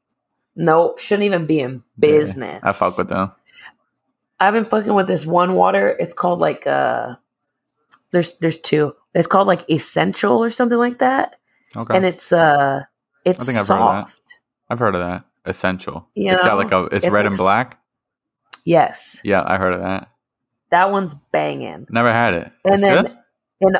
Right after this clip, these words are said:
Speaker 1: underrated water. Yeah, absolutely. Underrated water, baby water.
Speaker 2: Baby? You mean, like, the stuff you get at, like, C V S if you get, like, a new piercing or
Speaker 1: Yes.
Speaker 2: something?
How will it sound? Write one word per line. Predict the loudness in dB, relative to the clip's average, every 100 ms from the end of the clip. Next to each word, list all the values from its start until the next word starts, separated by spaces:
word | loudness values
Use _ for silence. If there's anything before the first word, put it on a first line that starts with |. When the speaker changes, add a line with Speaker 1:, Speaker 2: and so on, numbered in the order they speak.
| 0
Speaker 1:
underrated | 0 2 2 4 4 2 -2
water. | 2 2 2 0 0
Yeah, | 0 2
absolutely. | 0 -2 -4 -6 -6 -10 -12 _
Underrated | 0 2 2 2 2
water, | 2 4 2 0 -8 _ _
baby | 0 2 2
water. | 0 -2 -2 -6 -14 _ _ _ _ _ _
Speaker 2:
Baby? | -2 0 0 -2 -4
You | -2 2
mean, | 2
like, | 2 0
the | 2 2 2 -2
stuff | -2 -4
you | 2
get | 4
at, |
like, | 4 0
C | -2
V | 0 2
S | 2 0
if | -4 -4
you |
get, | 0
like, | 0 2
a | 0
new | 0 -2
piercing | 0 -2 0 0
or | 2
Speaker 1:
Yes. | 2 0
Speaker 2:
something? | -4 -4